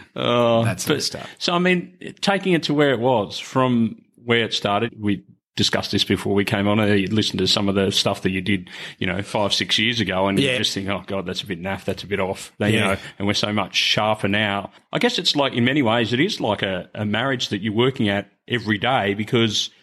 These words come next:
Speaker 1: you're in confined space, you're
Speaker 2: Yeah.
Speaker 1: up, you see each other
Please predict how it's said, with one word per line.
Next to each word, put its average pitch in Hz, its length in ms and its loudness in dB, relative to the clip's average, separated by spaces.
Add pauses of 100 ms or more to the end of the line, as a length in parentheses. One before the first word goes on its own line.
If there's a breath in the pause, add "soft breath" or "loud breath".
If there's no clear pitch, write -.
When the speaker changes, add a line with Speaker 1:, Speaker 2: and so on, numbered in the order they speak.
Speaker 1:
you're 135 180 2
in 151 180 0 (280)
confined 117 480 0
space, - 560 -2 (160)
you're 104 180 -2
Speaker 2:
Yeah. 123 200 2
Speaker 1:
up, 117 40 -10 (400)
you 113 100 -4
see 135 280 2
each 113 200 0
other 110 360 0